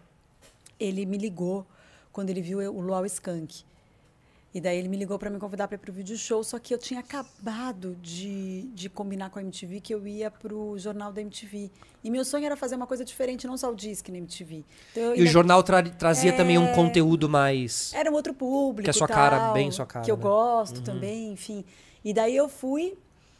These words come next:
Speaker 1: e daí no ano seguinte ele brincou, "Já matou sua vontade de fazer o que você queria fazer aí na M T V?"
Speaker 2: Ah, você resistiu ao
Speaker 1: É,
Speaker 2: convite e
Speaker 1: aí
Speaker 2: ficou.
Speaker 1: ele me ligou de novo.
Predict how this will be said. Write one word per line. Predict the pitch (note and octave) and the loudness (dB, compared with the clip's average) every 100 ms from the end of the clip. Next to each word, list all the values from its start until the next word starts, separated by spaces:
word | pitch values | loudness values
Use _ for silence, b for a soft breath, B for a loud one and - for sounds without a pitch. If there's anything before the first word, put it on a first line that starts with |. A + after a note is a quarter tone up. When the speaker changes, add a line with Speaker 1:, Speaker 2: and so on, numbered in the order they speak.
| _ | _
Speaker 1:
e | - | 0
daí | A#3+ C4 | 2 4
no | |
ano | C4+ C4+ | 4 2
seguinte | C4+ A#3 A#3+ C4 | 0 -4 -4 -4
ele | B3 | -4
brincou, | B3+ C4 A#3+ G3+ | -4 -2 0 0
"Já | A#3+ | -2
matou | B3 C#4 | -2 -2
sua | C4+ A#3 | -2 -4
vontade | G#3+ G3+ B3+ C#4 C#4 G3 F#3+ | -6 -4 0 0 -2 -4 -8
de | F3 | -8
fazer | F#3+ - F#3 F3+ | -8 -6 -4 -4
o | F#3+ | -6
que | - | -8
você | F#3 | -8
queria | F#3+ | -6
fazer | F#3 F#3+ E3+ G3+ | -6 -6 -4 -4
aí | F#3 | -4
na | F#3 | -4
M | F3 | -8
T | - | -8
V?" | E3 F#3+ C4+ C#4 G#3 D#3 - | -4 0 2 2 0 -4 -2
Speaker 2:
Ah, | D#3+ | 0
você | F3+ E3+ G3+ | 2 2 4
resistiu | A3 A#3 C4+ - A#3+ | 4 4 2 2 6
ao | B3+ F#3+ F3+ | 6 6 4
Speaker 1:
É, | D#3 | 6
Speaker 2:
convite | B3+ C4+ D4 C#4+ C4+ | 6 6 6 4 4
e | A3+ | 4
Speaker 1:
aí | A#3 | 4
Speaker 2:
ficou. | B3 C4+ | 8 8
Speaker 1:
ele | C4+ | 8
me | |
ligou | C4+ C4+ | 6 4
de | C4 | 4
novo. | D4 D4+ C#4+ | -2 0 -2